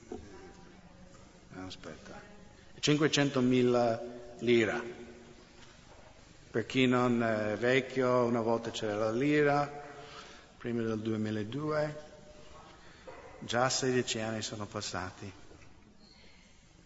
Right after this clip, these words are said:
che nei nostri monete di oggi sarebbe settece-, settecentocinquanta euro.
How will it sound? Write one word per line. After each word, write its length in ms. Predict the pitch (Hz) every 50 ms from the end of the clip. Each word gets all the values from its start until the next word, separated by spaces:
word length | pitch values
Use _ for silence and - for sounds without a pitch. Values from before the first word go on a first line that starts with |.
| - - - - - - - - - - - - - - - - - - - -
che 840 | - - 131 131 131 131 127 - - - - - - - - - -
nei 160 | - 120 123
nostri 400 | 123 123 127 131 - - 135 127
monete 420 | 123 123 117 117 117 117 120 139 143
di 160 | 156 143 113
oggi 260 | 110 110 104 107 110
sarebbe 400 | - - 117 104 107 98 101 95
settece-, 600 | - - 110 104 - 110 101 - - 110 110 - -
settecentocinquanta 1400 | - - - 113 110 - - - 107 - - 113 107 101 - 101 - - 104 98 98 101 101 101 98 95 95 - -
euro. 440 | 101 101 95 95 104 92 - -